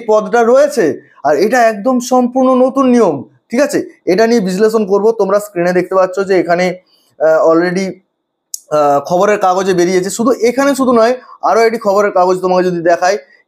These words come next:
এখানেও রয়েছে। আর যেটা বলছিলাম না যে তোমাদেরকে টিআরই থ্রি এর জন্য, দেখো এই জায়গাটা লেখাই আছে, এই জায়গাতে লেখাই রয়েছে তিসরে চরণ মে, আহ,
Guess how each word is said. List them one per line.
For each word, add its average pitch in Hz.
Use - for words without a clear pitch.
এখানেও 226
রয়েছে। 214
আর 170
যেটা 240
বলছিলাম 247
না 285
যে 220
তোমাদেরকে 202
টিআরই 226
থ্রি 240
এর 247
জন্য, 202
দেখো 190
এই 240
জায়গাটা 214
লেখাই 180
আছে, 139
এই 208
জায়গাতে 214
লেখাই 208
রয়েছে 190
তিসরে 208
চরণ 202
মে, 208
আহ, 170